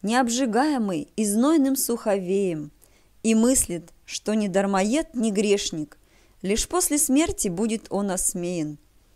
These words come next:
Ты не завидуй диким олигархам и не помысли шкуру их примерить.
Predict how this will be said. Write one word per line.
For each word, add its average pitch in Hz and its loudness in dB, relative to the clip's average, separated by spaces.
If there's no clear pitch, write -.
Ты 233 2
не 269 4
завидуй 269 4
диким 233 -2
олигархам 202 -2
и 240 2
не 247 4
помысли 220 2
шкуру 240 0
их 226 -4
примерить. 208 -2